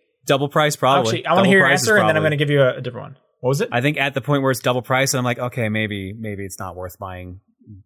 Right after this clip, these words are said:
Speaker 1: uh, the equivalent of two just to have plastic discs." 'Cause it tends to be the plastic
Speaker 2: What if
Speaker 1: disc
Speaker 2: they
Speaker 1: and, um, like, expensive too, so.
Speaker 2: What, um, this won't happen for years. What if they went, like, the book route or the, or the, uh,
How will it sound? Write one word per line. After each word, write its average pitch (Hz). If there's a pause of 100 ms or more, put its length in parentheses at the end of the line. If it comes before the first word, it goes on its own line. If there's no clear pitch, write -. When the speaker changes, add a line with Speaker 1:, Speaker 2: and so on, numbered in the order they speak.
(160)
Speaker 1:
uh, 104
the 113
equivalent 107
of 104
two 101
just -
to 98
have 95 (760)
plastic 92
discs." - (680)
'Cause 160
it 156
tends 185
to 156
be 165
the 135
plastic 147
Speaker 2:
What 151 (100)
if 131
Speaker 1:
disc -
Speaker 2:
they -
Speaker 1:
and, 123
um, 120
like, 107 (160)
expensive 110
too, 95
so. 90 (1120)
Speaker 2:
What, 131
um, 143 (1300)
this 147
won't 156
happen 139
for 110
years. 107
What 120
if 175
they 156
went, 131
like, 113
the 117
book 113
route 92 (320)
or 120
the, 117
or 110
the, 104
uh, 95